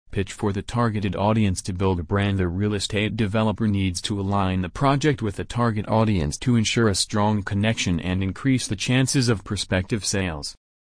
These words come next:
Consistency marketing for the targeted project helps in establishing strong credibility and trust in front of your audience, eventually turning out to be your potential buyers.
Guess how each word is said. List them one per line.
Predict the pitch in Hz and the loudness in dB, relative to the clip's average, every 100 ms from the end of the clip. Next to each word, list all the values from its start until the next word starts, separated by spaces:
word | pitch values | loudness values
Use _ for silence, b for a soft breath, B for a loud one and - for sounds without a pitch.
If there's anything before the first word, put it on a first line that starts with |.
| - | -8
Consistency | - 110 - 139 - 107 90 120 | -2 2 2 2 2 0 0 2
marketing | 110 104 95 - 87 82 | 2 2 0 -2 -4 -4
for | - 95 | -4 -4
the | 90 | -4
targeted | - 120 117 104 101 90 | -2 -2 0 0 -4 -4
project | 117 110 104 - | -2 0 -2 -2
helps | 120 117 - 82 | 0 2 0 -4
in | 80 | -2
establishing | - 101 95 92 90 110 95 | -4 0 0 0 -2 -2 -2
strong | - 92 101 101 92 | -2 0 2 2 2
credibility | - 104 90 107 107 90 78 - | 0 0 0 0 0 -2 -6 -6
and | 92 90 | -6 -2
trust | 143 135 - | 2 2 2
in | 107 | -2
front | - 120 117 | 0 0 2
of | 95 | 0
your | 92 95 98 | 0 0 0
audience, | 117 117 87 69 - - _ - | 0 0 -2 -4 -8 -10 _ -4
eventually | 101 127 143 - 123 110 | 0 2 2 2 0 0
turning | - 127 127 110 | -2 -2 0 2
out | 101 104 | 0 0
to | - | 0
be | 123 135 | 0 2
your | 123 113 | 2 0
potential | 98 95 123 113 107 | -2 -4 0 0 0
buyers. | 87 107 110 90 73 | 0 2 2 0 -4